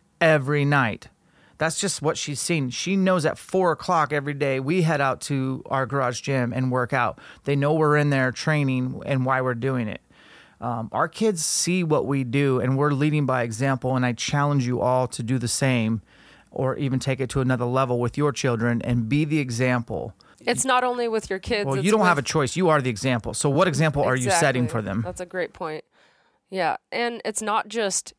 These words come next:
Speaker 2: your kids. It could be your family. It could be your friends. You know, people, whether you know it or not, are watching you.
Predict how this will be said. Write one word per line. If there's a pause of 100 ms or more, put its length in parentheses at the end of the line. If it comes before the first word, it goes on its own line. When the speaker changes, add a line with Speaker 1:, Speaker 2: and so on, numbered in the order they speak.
Speaker 2:
your
kids.
It (160)
could
be
your
family.
It
could
be
your
friends.
You
know,
people, (720)
whether
you
know
it
or
not,
are
watching
you.